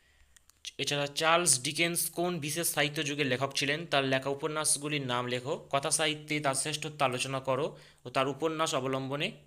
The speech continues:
অর্থাৎ কথা সাহিত্যে তার শ্রেষ্ঠত্ব আলোচনা করো তার উপন্যাস অবলম্বনে। দশ পাঁচ এক। এছাড়া ইংরেজি কথা সাহিত্যে ওয়াল্টার স্কটের অবদান,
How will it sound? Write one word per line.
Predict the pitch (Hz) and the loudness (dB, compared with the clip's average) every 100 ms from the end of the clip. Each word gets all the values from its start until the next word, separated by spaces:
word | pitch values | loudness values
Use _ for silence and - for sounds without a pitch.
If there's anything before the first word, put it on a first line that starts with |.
| _ _ _ _ _ _ - - _ _ _ | _ _ _ _ _ _ -20 -20 _ _ _
অর্থাৎ | 123 135 127 | -12 -12 -6
কথা | 143 151 | -6 -2
সাহিত্যে | 170 160 | -2 -2
তার | 160 | -6
শ্রেষ্ঠত্ব | 156 151 156 160 170 | -4 -6 -6 -6 -2
আলোচনা | 143 147 160 | -2 -4 -6
করো | 170 | -6
তার | 180 | -4
উপন্যাস | 143 143 143 143 | -6 -6 -6 -6
অবলম্বনে। | 120 117 113 110 107 - _ _ _ _ _ _ _ _ _ _ _ - - _ - - - _ - | -6 -6 -8 -10 -14 -18 _ _ _ _ _ _ _ _ _ _ _ -20 -20 _ -20 -20 -20 _ -12
দশ | 131 147 - | -4 -2 -2
পাঁচ | - 139 135 - | -2 -2 0 0
এক। | 123 113 - - - _ _ _ _ _ - - - - - _ 143 | 0 -2 -6 -20 -20 _ _ _ _ _ -20 -20 -20 -20 -20 _ -6
এছাড়া | 156 147 | -2 0
ইংরেজি | 151 160 170 180 | 0 0 0 0
কথা | 170 165 | 0 2
সাহিত্যে | 170 165 170 | 0 2 0
ওয়াল্টার | 117 147 151 156 | 2 2 2 -2
স্কটের | 139 - 143 151 | -4 0 0 2
অবদান, | 127 123 135 139 202 | 0 0 2 2 0